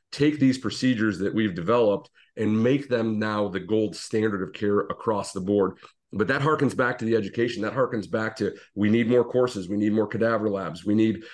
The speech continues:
you know, people that are like you that are willing to give their time, you know, for a non-for-profit course to teach others new techniques. And I think that's, that's really the pathway forward, and, and for both orthopedics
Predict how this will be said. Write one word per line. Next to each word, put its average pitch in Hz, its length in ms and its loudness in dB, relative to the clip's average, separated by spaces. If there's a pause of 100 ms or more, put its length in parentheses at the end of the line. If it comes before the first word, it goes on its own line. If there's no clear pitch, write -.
(120)
you 139 100 2
know, 135 60 -2
people 160 260 0
that 139 120 2
are 135 180 0
like 113 240 0
you 135 200 4
that 104 100 2
are 101 60 0
willing 120 220 4
to 101 40 -2
give 107 320 -4
their 123 160 0
time, 113 540 -2 (300)
you 107 100 2
know, 101 260 4
for 110 220 0
a 107 40 0
non-for-profit 113 800 -2
course 120 280 -2
to 101 100 -6
teach - 460 -4 (100)
others 107 440 2
new 110 200 2
techniques. 107 640 -2 (340)
And 104 280 2
I 104 100 -2
think 120 160 2
that's, 123 220 -2
that's 127 260 -4
really 123 220 2
the 90 80 -2
pathway 98 400 -4
forward, 107 360 0
and, 87 200 -6
and 95 220 -6
for 107 120 -4
both 113 400 2
orthopedics 104 500 -2